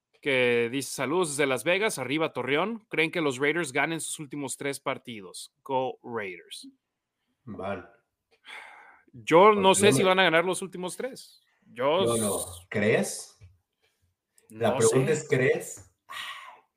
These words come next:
Speaker 1: No sé
Speaker 2: ¿Es
Speaker 1: qué
Speaker 2: sí o
Speaker 1: creer.
Speaker 2: no? ¿Es sí o no?
Speaker 1: Yo no sé qué creer. Con este equipo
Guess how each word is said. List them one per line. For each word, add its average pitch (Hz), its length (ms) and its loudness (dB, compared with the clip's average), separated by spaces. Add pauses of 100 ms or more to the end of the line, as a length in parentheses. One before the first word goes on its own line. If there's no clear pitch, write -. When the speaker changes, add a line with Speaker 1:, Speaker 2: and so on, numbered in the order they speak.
(120)
Speaker 1:
No 156 200 -4
sé 220 160 4
Speaker 2:
¿Es - 100 0
Speaker 1:
qué 220 80 0
Speaker 2:
sí 175 100 2
o 196 60 8
Speaker 1:
creer. 220 280 6
Speaker 2:
no? 180 200 0 (340)
¿Es 156 200 -4
sí 185 140 -2
o 190 100 8
no? 190 580 -2 (600)
Speaker 1:
Yo 139 140 -8
no 208 120 -2
sé 226 280 2
qué 202 100 -6
creer. 208 420 2 (960)
Con 156 200 -2
este 214 220 2
equipo 233 640 0